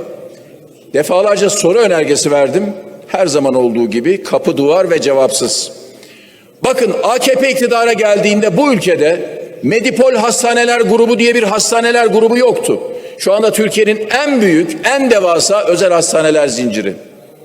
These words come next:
Araştırdım, acaba dedim, bu hastaneler nasıl bu kadar büyüdü, nasıl bu kadar zenginleşti,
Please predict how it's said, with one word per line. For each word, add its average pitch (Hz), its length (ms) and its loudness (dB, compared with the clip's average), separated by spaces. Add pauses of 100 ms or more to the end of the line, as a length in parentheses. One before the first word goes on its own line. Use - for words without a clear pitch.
(840)
Araştırdım, 269 640 2
acaba 240 420 2
dedim, 226 260 2
bu 226 120 2
hastaneler 226 640 0
nasıl 226 240 0
bu 226 100 2
kadar 165 400 2
büyüdü, 139 340 0
nasıl 160 260 0
bu 202 80 0
kadar 196 280 2
zenginleşti, 165 960 0